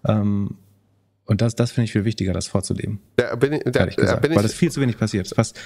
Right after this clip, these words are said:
Speaker 1: viel zu wenig, alle leben in fucking Filterbubbles und das ist definitiv, also wenn unser Format eine Schwäche hat, die größte Schwäche unseres Formats ist, dass wir, sagen, gesinnungsmäßig zu nah aneinander sind. Außer, äh, ob du, du, äh,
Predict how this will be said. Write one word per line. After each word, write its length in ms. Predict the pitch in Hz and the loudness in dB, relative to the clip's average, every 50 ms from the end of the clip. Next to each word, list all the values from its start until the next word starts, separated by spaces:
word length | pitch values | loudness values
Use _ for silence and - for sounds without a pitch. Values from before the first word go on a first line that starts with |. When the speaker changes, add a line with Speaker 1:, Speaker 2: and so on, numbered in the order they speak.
| - - _ | -20 -18 _
Speaker 1:
viel 180 | - - 165 | 2 2 2
zu 100 | 160 - 139 | 4 4 0
wenig, 280 | 143 151 139 - - | 0 0 -2 -2 -2
alle 200 | - 127 127 135 | 0 0 2 2
leben 240 | 135 135 127 123 127 | 2 0 0 0 0
in 80 | 123 120 | -2 0
fucking 280 | - 117 117 123 120 117 | -2 -2 0 0 -2 0
Filterbubbles 580 | - 127 123 131 123 123 120 123 127 123 - | 0 0 0 0 0 0 0 -2 -2 -2 -2
und 180 | - 110 110 - - - - - - - - - - - - - - | 0 0 0 0 -2 -10 -18 -18 -16 -14 -10 -6 -4 -2 -2 -2 0
das 160 | - 123 117 | 0 0 0
ist 140 | 127 120 - | 0 -2 -2
definitiv, 280 | 147 147 - 147 139 | 0 2 2 0 2
also 120 | 110 110 110 | 0 0 0
wenn 180 | 117 120 120 | 0 0 0
unser 380 | - - - 127 127 117 120 120 | -2 0 0 0 2 2 0 -2
Format 320 | - - 123 123 117 117 | 0 0 0 0 0 -2
eine 260 | - - 123 143 160 151 | -2 -2 -2 0 -2 -2
Schwäche 320 | - - 160 143 127 101 | -2 -2 0 0 0 0
hat, 220 | 113 143 190 - - _ _ _ _ _ _ _ - | 0 -2 -4 -6 -12 _ _ _ _ _ _ _ 2
die 80 | - 113 | 2 2
größte 260 | 101 120 143 - - | 2 2 -2 -2 -2
Schwäche 200 | - 131 - - | -4 -4 -2 0
unseres 180 | 123 120 113 - | -2 -2 -2 -2
Formats 320 | 117 117 113 110 - - | -2 -2 0 -2 -4 -4
ist, 60 | - | -4
dass 140 | 113 107 104 | -4 -2 0
wir, 240 | 110 107 104 104 104 - - - - - _ _ _ _ _ _ - | 0 0 0 -2 -4 -6 -14 -20 -20 -20 _ _ _ _ _ _ 0
sagen, 200 | - 104 101 98 | 2 2 2 2
gesinnungsmäßig 760 | 98 101 92 117 143 147 135 123 - 131 123 117 - 120 107 | 0 0 -2 0 -2 -2 -2 0 0 0 0 0 -2 -4 -6
zu 100 | - - 113 | -2 -2 0
nah 140 | 104 101 98 | 0 0 0
aneinander 300 | 98 95 92 92 90 87 | 0 -2 0 -2 -2 -2
sind. 200 | 90 85 87 - | -4 -4 -2 -2
Außer, 220 | 107 107 110 - | -2 -2 -2 -4
äh, 60 | 107 - | -6 -6
ob 100 | 104 98 - _ | -6 -8 -10 _
du, 260 | - 117 110 104 - - | -2 -2 -2 -2 -4 -4
du, 160 | 120 107 104 | -4 -4 -4
äh, 840 | - - _ _ _ _ _ - 110 104 107 104 101 98 98 98 92 | -4 -10 _ _ _ _ _ -2 0 0 0 0 0 -2 -2 -4 -6